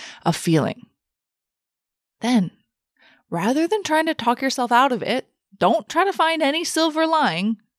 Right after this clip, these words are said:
You're just gonna get to the doing. Use the tools in the How to Feel episode eighty-six with that emotion that your brain is fearing,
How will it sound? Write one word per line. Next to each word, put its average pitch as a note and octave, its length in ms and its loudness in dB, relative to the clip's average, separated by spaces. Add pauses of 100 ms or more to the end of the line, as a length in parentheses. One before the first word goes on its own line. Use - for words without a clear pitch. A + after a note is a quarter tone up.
(140)
You're G#3 100 0
just D4+ 200 0
gonna G#4+ 180 -2
get E4+ 200 0
to D#4+ 80 -4
the D#4 100 -2
doing. F4 400 -2 (800)
Use C4 440 0
the A4+ 160 0
tools - 680 -4 (140)
in F3+ 140 0
the F3 80 0
How F3+ 320 0
to C#4 120 -4
Feel A#3+ 260 -2
episode F3 500 0
eighty-six F#3+ 920 -2
with F#3+ 400 -2
that G#3 240 0
emotion A3 580 0
that C4 100 -4
your A3+ 120 0
brain G3 300 0
is C4 160 -4
fearing, G#3+ 500 0